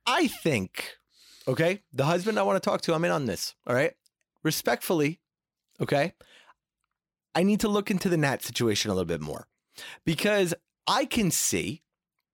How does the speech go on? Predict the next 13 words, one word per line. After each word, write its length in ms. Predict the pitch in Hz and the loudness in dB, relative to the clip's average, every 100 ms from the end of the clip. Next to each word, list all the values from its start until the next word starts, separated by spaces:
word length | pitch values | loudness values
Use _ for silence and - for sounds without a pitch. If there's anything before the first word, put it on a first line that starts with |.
| _ _ _ _ | _ _ _ _
how 160 | 123 127 | -2 0
being 300 | 120 170 156 | 2 2 2
married 260 | 156 185 | 2 0
to 80 | 156 | 0
somebody 300 | - 123 123 | 0 0 0
that's 140 | 127 | -2
been 120 | - 131 | -2 -2
abducted 680 | 117 113 165 - 175 165 - | -2 0 -2 0 -2 -2 -2
and 120 | 165 | -2
communicated 600 | 147 143 170 170 170 139 | 0 2 2 0 0 2
with 300 | 117 113 120 - _ | 2 2 0 -8 _
several 500 | - - - 180 160 | -12 -6 0 2 2
times, 540 | 143 185 185 113 131 | 0 0 2 0 -4